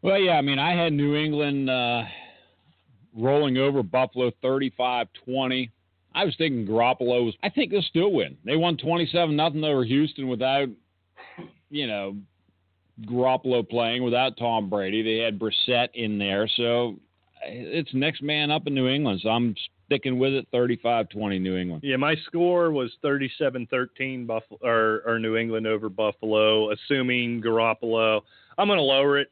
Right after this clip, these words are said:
Speaker 2: I, I'll make it twenty-seven thirteen. How about that? <laughs> It's a little more of a competitive game.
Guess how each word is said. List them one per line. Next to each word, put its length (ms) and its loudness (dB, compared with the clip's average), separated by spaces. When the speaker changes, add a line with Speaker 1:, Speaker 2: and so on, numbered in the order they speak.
Speaker 2:
I, 280 -2
I'll 60 2
make 200 0
it 100 -6
twenty-seven 720 -6
thirteen. 480 -6
How 120 -2
about 320 -6
that? 220 2
<laughs> 0 -
It's 100 -6
a 400 -6
little 180 0
more 240 -2
of 80 -4
a 60 -6
competitive 680 -8
game. 380 -6